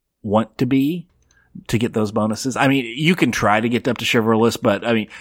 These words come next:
you have to build specifically, "I am going for honor only." And b-, I will say, though, the, the oaths you take did make me play a little differently, because, like, there's an oath where if I have people in engagement range,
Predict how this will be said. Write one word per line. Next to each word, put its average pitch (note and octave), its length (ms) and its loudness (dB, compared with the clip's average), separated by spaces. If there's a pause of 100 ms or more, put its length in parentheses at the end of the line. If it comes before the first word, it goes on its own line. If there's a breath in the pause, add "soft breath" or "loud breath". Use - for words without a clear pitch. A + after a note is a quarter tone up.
you C3+ 140 2
have A#2+ 200 0
to B2 60 0
build G#2+ 300 0
specifically, A2 600 -4
"I A#2+ 180 2
am A2+ 80 2
going A2+ 240 2
for G#2 140 -6
honor G#2 300 0
only." G2+ 480 -6 (680 soft breath)
And C3 540 0
b-, - 140 2
I C#3+ 140 0
will F3 180 2
say, D3 260 0
though, C#3 320 2
the, A#2+ 300 0
the A#2 500 0 (380)
oaths E3 380 -2
you C#3+ 100 2
take B2 360 -2
did D3 200 2
make C#3+ 200 -2
me C3+ 120 -4
play C3 240 0
a B2 60 2
little A#2 360 0
differently, D3+ 760 -2 (580 loud breath)
because, B2 420 2
like, A#2 220 0
there's A#2 240 2
an A2 100 0
oath A2+ 280 0
where A2+ 420 2
if B2+ 180 -2
I C3+ 60 2
have A#2+ 220 0
people C3 240 0
in B2+ 80 2
engagement A2+ 500 -2
range, A2 400 -2